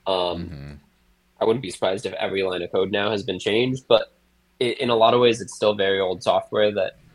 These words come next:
Speaker 1: has needed modernization in a lot of different ways to enable, you know, supporting multiple different network stacks at the same time, for example. Um, you wouldn't want these new nodes to not be able to communicate over an unencrypted channel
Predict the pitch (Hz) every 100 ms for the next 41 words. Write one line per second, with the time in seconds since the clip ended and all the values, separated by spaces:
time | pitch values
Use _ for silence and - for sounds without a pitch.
0 | - - 110 - 98 101 92 101 98 92
1 | 90 90 90 90 90 - 123 120 110 117
2 | 117 117 127 127 120 123 - 110 98 87
3 | 95 98 101 - _ - _ - 104 98
4 | 87 87 - 113 113 107 98 95 95 -
5 | - 92 98 - 101 90 87 - 110 -
6 | 113 104 - 104 - - 95 95 95 95
7 | 113 113 123 113 117 123 127 _ _ _
8 | _ _ - 104 90 85 - 113 101 107
9 | 107 104 104 - 95 107 98 90 92 90
10 | - - 90 90 104 - 113 98 95 92
11 | - 92 90 - 85 - - 110 101 98
12 | 90 90 _ _ - - 117 - 113 101
13 | 98 92 92 80 101 85 90 110